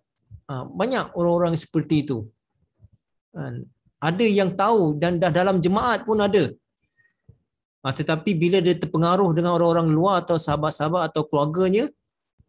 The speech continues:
ah, sanggup keluar daripada jemaat, kemudian memburukkan jemaat. Dan seperti ini pun ada, padahal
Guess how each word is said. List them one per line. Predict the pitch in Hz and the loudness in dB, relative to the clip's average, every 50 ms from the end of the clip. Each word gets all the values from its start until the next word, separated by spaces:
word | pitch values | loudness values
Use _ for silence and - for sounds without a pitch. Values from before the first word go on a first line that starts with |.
| _ _ _ _ _ - | _ _ _ _ _ -4
ah, | 156 147 139 | -2 0 0
sanggup | - - 170 180 196 208 208 202 160 185 - - _ _ _ _ _ _ - | 0 0 2 2 2 2 2 0 0 -2 -8 -16 _ _ _ _ _ _ -2
keluar | - 185 220 233 208 190 | 2 2 4 4 4 4
daripada | 170 165 160 170 156 170 160 | 2 2 2 2 2 2 2
jemaat, | 151 160 156 156 175 190 220 233 226 - _ | 2 2 2 2 2 0 0 -2 -4 -8 _
kemudian | - 165 160 170 170 190 | -4 -2 0 2 2 2
memburukkan | 185 180 175 160 151 151 180 208 214 214 220 175 156 | 2 2 2 2 2 2 4 2 2 2 0 0 0
jemaat. | 143 147 143 139 143 135 120 120 - _ _ _ _ _ _ _ _ _ _ _ _ _ _ _ _ _ _ _ _ _ _ _ _ _ _ _ _ _ _ - | 0 0 -2 -2 -4 -4 -6 -6 -8 _ _ _ _ _ _ _ _ _ _ _ _ _ _ _ _ _ _ _ _ _ _ _ _ _ _ _ _ _ _ -8
Dan | - 165 202 | -2 0 0
seperti | 208 - - - 240 233 233 - | 0 0 0 -2 -2 -2 0 0
ini | 285 294 302 277 | 2 2 2 2
pun | 262 254 233 | 2 0 0
ada, | 214 175 165 | 2 2 0
padahal | 160 165 160 156 185 175 180 220 262 285 285 285 | 0 0 0 0 2 2 2 2 2 0 0 -2